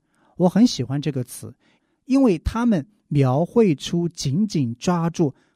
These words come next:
不舍得放手的图画。这应该是一幅表达婚姻之永恒和忠贞的图画。在神眼中，这不是短暂的结合，而是一种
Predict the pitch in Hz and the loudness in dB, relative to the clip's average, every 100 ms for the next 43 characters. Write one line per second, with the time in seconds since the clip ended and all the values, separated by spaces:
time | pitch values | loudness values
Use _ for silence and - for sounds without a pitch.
0 | - 285 233 - - 135 110 120 135 _ | -8 -4 -2 -4 -4 -4 -6 -10 -12 _
1 | 254 185 135 - 113 107 113 110 110 - | -4 -2 -6 -10 -12 -12 -12 -12 -14 -12
2 | 113 120 156 131 _ _ _ _ _ - | -10 -8 -8 -10 _ _ _ _ _ 0
3 | 208 202 202 202 202 - 214 180 156 - | 4 4 4 2 0 2 2 2 0 -4
4 | 143 170 _ _ - 147 123 127 131 - | -6 -6 _ _ -2 0 0 -4 -4 0
5 | 208 202 202 196 - 190 160 120 113 - | 2 4 4 2 2 2 4 4 0 -6
6 | 131 127 160 - 127 123 - 185 180 180 | -4 -4 -4 -6 -6 -2 0 2 2 0
7 | 180 139 - - 110 - 120 _ _ _ | 0 -2 -6 -8 -8 -6 -6 _ _ _
8 | _ _ _ - 165 - 175 175 123 147 | _ _ _ 2 2 4 4 4 4 2
9 | 147 - _ - 160 131 147 160 185 - | 0 -4 _ -4 -2 -2 -2 0 0 0
10 | - 123 104 107 - 226 165 127 - - | 0 -2 -2 -10 -2 0 0 -4 -6 -4
11 | 135 - 113 117 _ _ - 131 - 165 | -4 -4 -10 -10 _ _ -8 -6 0 0
12 | 147 135 120 | 0 -2 -2